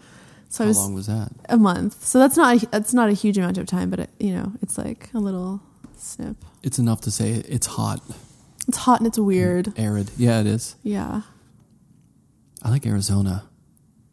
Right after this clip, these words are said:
Speaker 1: I don't think I've been to Arizona.
Speaker 2: But only to just go there
Speaker 1: Visit, yeah,
Speaker 2: for a little.
Speaker 1: right.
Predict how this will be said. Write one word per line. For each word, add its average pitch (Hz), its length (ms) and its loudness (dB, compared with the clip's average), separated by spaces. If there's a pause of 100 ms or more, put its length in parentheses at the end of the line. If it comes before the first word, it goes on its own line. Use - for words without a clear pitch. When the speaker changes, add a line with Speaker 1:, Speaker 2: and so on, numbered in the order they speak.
(160)
Speaker 1:
I 220 60 0
don't 262 160 4
think 269 140 2
I've 254 140 2
been 214 140 4
to 202 60 2
Arizona. 190 560 0
Speaker 2:
But 117 260 2
only 110 440 4
to - 240 -12
just - 440 -6
go 92 200 -2
there 92 160 -2
Speaker 1:
Visit, 190 260 0
yeah, 185 220 4
Speaker 2:
for - 80 4
a - 20 2
little. 170 240 2
Speaker 1:
right. - 140 -4